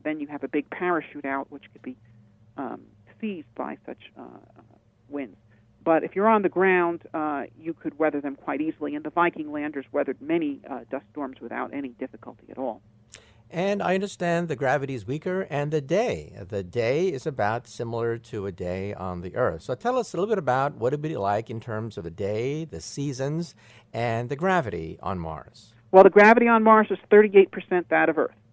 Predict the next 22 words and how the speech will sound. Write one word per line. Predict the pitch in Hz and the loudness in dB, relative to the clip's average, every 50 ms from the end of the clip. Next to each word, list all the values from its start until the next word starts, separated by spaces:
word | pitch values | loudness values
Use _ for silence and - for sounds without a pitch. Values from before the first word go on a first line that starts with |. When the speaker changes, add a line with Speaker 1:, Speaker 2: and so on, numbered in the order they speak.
| _ _ _ _ - _ - | _ _ _ _ -8 _ 6
Speaker 1:
So | 165 160 160 160 170 165 | 8 8 8 8 8 6
if | 165 160 - - | 4 2 -2 -4
you | 160 165 160 | -4 -2 2
weighed, | 160 170 165 170 165 165 165 165 156 - - | 4 4 4 6 4 4 4 2 0 -2 -4
um, | - 156 151 151 151 151 151 151 147 _ _ _ _ _ _ _ _ _ _ _ _ _ _ _ | -4 -2 -2 -2 -2 -2 -4 -6 -10 _ _ _ _ _ _ _ _ _ _ _ _ _ _ _
uh, | 135 139 135 110 85 73 - _ _ _ | -14 -12 -12 -12 -14 -18 -20 _ _ _
you | - 147 | -12 -10
know, | 120 104 107 92 - _ _ _ | -8 -8 -10 -12 -14 _ _ _
a | - | -18
hundred | - - - 180 180 180 160 165 170 175 170 165 156 - - _ _ _ - | -10 -2 0 0 0 0 0 0 2 2 2 2 0 -4 -12 _ _ _ -8
pounds, | - 196 180 175 175 175 175 - | -2 0 2 2 2 0 -2 -4
you'd | 156 147 | -4 -4
weigh, | 151 147 131 139 - - | -4 -4 -4 -6 -8 -8
on | - 151 156 160 | -8 -6 -2 0
Earth, | 160 165 165 - | 0 0 0 -2
you'd | - 147 - | -6 -8 -6
weigh | 131 127 131 - - | -6 -8 -8 -6 -4
thirty-eight | 160 160 151 151 147 143 - - | -2 -2 -2 -2 -4 -6 -6 -8
pounds | - 147 135 135 139 - | -10 -10 -10 -10 -10 -12
on | 139 131 127 127 | -14 -16 -14 -14
Mars. | - - - - - - _ _ _ _ _ _ _ _ _ _ _ _ _ - | -16 -16 -16 -16 -18 -20 _ _ _ _ _ _ _ _ _ _ _ _ _ -10
Um, | 151 143 127 - | -10 -8 -8 -10